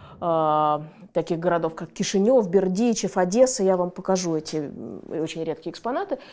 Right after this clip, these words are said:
Но в целом, э, мы решили расширить рамки и собрать коллекцию большую. Вот, эм,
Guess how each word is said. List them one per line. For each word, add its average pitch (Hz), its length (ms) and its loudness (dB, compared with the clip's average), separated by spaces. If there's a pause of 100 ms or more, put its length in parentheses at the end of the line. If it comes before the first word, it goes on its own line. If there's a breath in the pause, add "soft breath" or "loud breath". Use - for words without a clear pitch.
(240 loud breath)
Но 220 120 2
в 220 60 -8
целом, 294 540 2 (120)
э, 196 420 4
мы 254 260 0
решили 247 640 2 (640 loud breath)
расширить 214 520 4
рамки 311 420 2
и 233 100 4
собрать 226 440 2
коллекцию 208 720 2
большую. 202 840 2 (360 soft breath)
Вот, 190 580 0
эм, 180 640 2